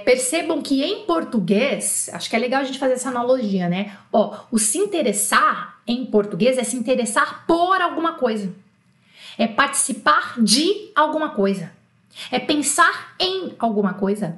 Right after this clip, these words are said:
É refletir, desculpa, refletir sobre alguma coisa. É estar habituado com alguma coisa. Então, em português, todos esses caras aqui, eles ficam brincando com preposições diversas. Com,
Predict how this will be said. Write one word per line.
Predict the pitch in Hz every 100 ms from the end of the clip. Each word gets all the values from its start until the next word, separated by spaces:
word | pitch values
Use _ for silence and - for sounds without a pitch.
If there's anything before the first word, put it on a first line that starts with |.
| -
É | 226
refletir, | 233 294 302 285 - 403 403 - _ _ _ _
desculpa, | - 196 208 202
refletir | - 247 - 302 311 320 381 - -
sobre | - - - 370 403 226 208 208
alguma | 202 196 185
coisa. | 175 196 208 165 - - -
É | 262
estar | 262 - 494 370 - 277
habituado | 247 302 277 285 339 349 -
com | - 349 370 403 403
alguma | 240 214 220 196
coisa. | 226 214 185 - -
Então, | 262 320 320
em | 427 494
português, | 370 - 208 202 285 339 196 - - - _ -
todos | 403 494 480
esses | 427 349
caras | - 285 254
aqui, | 220 214 370
eles | 311 -
ficam | 339 359 339
brincando | 359 415 349 370 415
com | - 320
preposições | 311 302 262 240 247 269 269
diversas. | 494 294 254 -
Com, | - 262 254 269